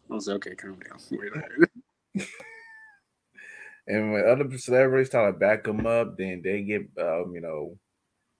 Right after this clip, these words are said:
Speaker 1: I'm like, "There's just some things you just don't say, even though you know, you feel like it's
Speaker 2: You're right.
Speaker 1: shut your ass up. Just shut your ass up."
Speaker 2: Exactly. Even though you're right, but don't say it. <laughs> That's your ass.
Speaker 1: <laughs> Shut up, sir.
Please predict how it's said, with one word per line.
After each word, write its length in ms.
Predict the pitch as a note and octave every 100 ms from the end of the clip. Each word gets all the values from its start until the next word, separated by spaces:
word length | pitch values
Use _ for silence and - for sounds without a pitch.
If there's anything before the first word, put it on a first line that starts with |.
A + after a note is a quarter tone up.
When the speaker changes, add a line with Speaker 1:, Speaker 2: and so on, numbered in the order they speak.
| _
Speaker 1:
I'm 160 | - D#3+
like, 240 | D#3 C#3+ A#2+
"There's 180 | D3+
just 220 | D#3 D3 -
some 220 | D#3 E3
things 480 | - D#3 D#3 D3+ B2
you 140 | C#3+
just 240 | C3 C#3
don't 180 | C3 C3+
say, 320 | B2+ C3+ C#3 A#2+
even 380 | C3 E3+ G3+
though 140 | G#3 G#3
you 240 | F#3 F#3+
know, 420 | F#3 F3+ G3 F#3+ D3+
you 160 | D#3
feel 160 | F#3 F#3+
like 100 | F#3
it's 60 | E3+
Speaker 2:
You're 100 | D#3+
right. 260 | F#3+ A#3+ - _ _ _ _ _ _ -
Speaker 1:
shut 200 | D3 -
your 200 | D3 G#2+
ass 220 | G#2 -
up. 220 | B2+ A2 _
Just 260 | G#2 G2 -
shut 100 | A2
your 100 | G#2+ F#2
ass 60 |
up." 40 | A2+
Speaker 2:
Exactly. 560 | B2 G2+ F2 F#2+ A2 -
Even 140 | D3
though 60 | A3
you're 260 | A#3+ C4 D4
right, 340 | D4 A3+ B2 - _ _
but 260 | C3+ C#3 C3+
don't 140 | C#3
say 180 | D3 A2
it. 80 | F#2 _ _
<laughs> 640 | A3 A3+ D4+ D#4+ D#4 A#3+ F#3
That's 160 | A#2+ A#2
your 220 | B2+ A#2+ D2
ass. 120 | A2+ -
Speaker 1:
<laughs> 140 | - -
Shut 140 | G3+
up, 220 | A3 B3+ -
sir. 320 | - D#3 B2